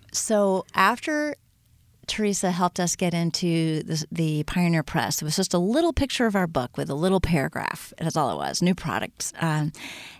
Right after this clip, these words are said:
and there was a magaz-, there was a catalog called Wireless Catalog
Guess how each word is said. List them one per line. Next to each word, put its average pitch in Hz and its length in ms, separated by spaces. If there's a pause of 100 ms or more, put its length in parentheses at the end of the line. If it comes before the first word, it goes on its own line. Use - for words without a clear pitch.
(100)
and 180 720 (560)
there 190 100
was 185 220
a 175 60
magaz-, 202 480
there 180 100
was 185 120
a 170 100
catalog 214 640
called 160 320
Wireless 202 580
Catalog 147 800